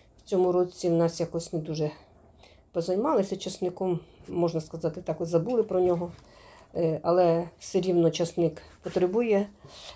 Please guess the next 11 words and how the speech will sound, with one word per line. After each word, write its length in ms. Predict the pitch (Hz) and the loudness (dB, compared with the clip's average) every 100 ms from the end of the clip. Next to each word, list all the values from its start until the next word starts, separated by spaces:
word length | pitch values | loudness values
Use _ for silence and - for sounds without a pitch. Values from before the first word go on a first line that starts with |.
| - - | -16 -10
м, 160 | 156 - - | -10 -12 -20
для 200 | - 180 | -4 0
приготування 880 | 170 175 165 165 165 165 160 160 156 - | 2 2 2 0 0 2 2 2 -2 -6
різних 420 | 175 170 160 165 165 | -6 -2 2 2 0
страв, 500 | - 196 240 - - _ - - | -4 -2 -2 -4 -20 _ -20 -12
та 100 | - | -6
й 40 | 302 | -4
так 280 | - 208 180 | -2 -2 0
до 100 | 175 | -2
борщу 520 | 180 - - 208 214 - _ _ _ _ _ - - - | -2 -4 -6 -6 -6 -12 _ _ _ _ _ -20 -20 -4
непогано. 720 | 190 175 175 175 170 175 175 | -2 0 0 2 2 0 -2